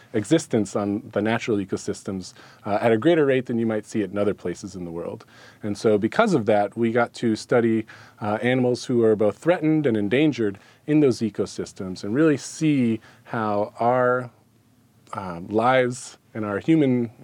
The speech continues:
you know, the things that we do in our regular lives as just humans going around the planet, how that's really affecting those ecosystems and, and changing the environment for the animals. While we were there in Mongolia, we got to study some really amazing species.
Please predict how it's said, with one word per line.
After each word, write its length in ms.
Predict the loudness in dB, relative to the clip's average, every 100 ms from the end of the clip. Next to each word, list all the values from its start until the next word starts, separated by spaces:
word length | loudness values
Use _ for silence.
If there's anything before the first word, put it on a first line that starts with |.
| -12
you 100 | -10
know, 160 | -6
the 120 | -4 0
things 240 | 2 2
that 80 | 2
we 120 | 2
do 220 | 2 2
in 60 | 2
our 100 | 4
regular 260 | 2 2
lives 320 | -2 -2 -4 -6
as 80 |
just 220 | -8 -6 -4
humans 380 | -4 -2 -6 -10 -20 -20 -2
going 220 | 2 4
around 200 | 4 2
the 60 | 0
planet, 400 | 0 2 2 0 -10 -20 -2
how 180 | 2
that's 220 | 2 2 0
really 180 | 0
affecting 460 | 0 -2 -6 -4 -6
those 180 | -4 -4
ecosystems 720 | -6 -6 -6 -10 -10 -14 -10
and, 140 | -10
and 160 | -6 -4
changing 360 | 0 0 0 0
the 60 |
environment 480 | -2 -4 -6 -8 -10
for 80 | -8
the 140 | -8
animals. 520 | -8 -10 -14 -18 -20 -12
While 280 | 0 2 4
we 100 | 6
were 100 | 6
there 240 | 4 2
in 160 | 2 -2
Mongolia, 600 | -2 -2 0 2 2 2
we 260 | 0 -2 -2
got 200 | -2 -4
to 60 |
study 440 | -4 0 2 0 -2
some 260 | -2 2
really 240 | 6 6 4
amazing 380 | 2 2 0
species. 580 | -2 -2 -4 -2 -4 -4